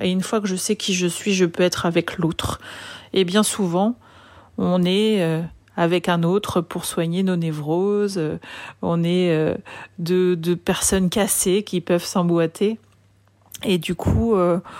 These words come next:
euh, ça peut être là que c'est un peu plus compliqué à un moment donné quand justement il y a une décision importante à prendre que, euh, faire un retour à soi est pas quelque chose de naturel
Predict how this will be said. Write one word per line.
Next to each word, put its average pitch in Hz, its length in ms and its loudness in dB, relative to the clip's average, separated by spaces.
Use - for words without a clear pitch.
euh, - 840 2
ça - 400 -2
peut - 160 -4
être 175 160 -2
là 196 160 2
que 196 80 -8
c'est - 140 -2
un 170 80 2
peu 175 160 0
plus - 160 -10
compliqué 196 600 0
à 180 80 0
un 170 40 0
moment 175 260 2
donné 180 340 0
quand 180 200 -2
justement 190 500 -2
il 175 140 0
y 165 40 0
a 170 40 0
une 170 100 0
décision 185 640 0
importante 180 500 0
à 165 120 0
prendre 202 500 0
que, 214 100 -2
euh, 196 460 2
faire 190 260 -2
un 185 80 2
retour 190 500 -2
à 180 140 2
soi 202 540 0
est 170 60 0
pas 185 160 -2
quelque 180 280 -2
chose 180 240 -2
de 170 80 0
naturel 180 800 0